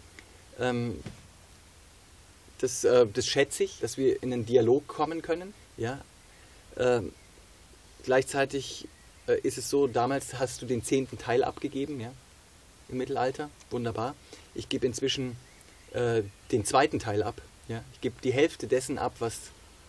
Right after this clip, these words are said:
was ich erwirtschafte. Ich bin Teil dieser, dieser Gesellschaft, ich bezahle,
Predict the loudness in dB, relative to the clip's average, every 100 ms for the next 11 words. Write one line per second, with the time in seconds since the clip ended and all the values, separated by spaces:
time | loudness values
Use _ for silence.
0 | -20 -20 -14 -4 -2 -2 -4 -2 0 0
1 | -2 -8 -8 -10 -12 -20 -20 -20 -20 -20
2 | -20 -20 -18 -12 -4 -4 -2 0 0 0
3 | -2 -4 -4 -12 -20 -20 -8 -4 0 4
4 | 4 2 -2 -6 -8 -12 -14 -16 -6 0
5 | 2 0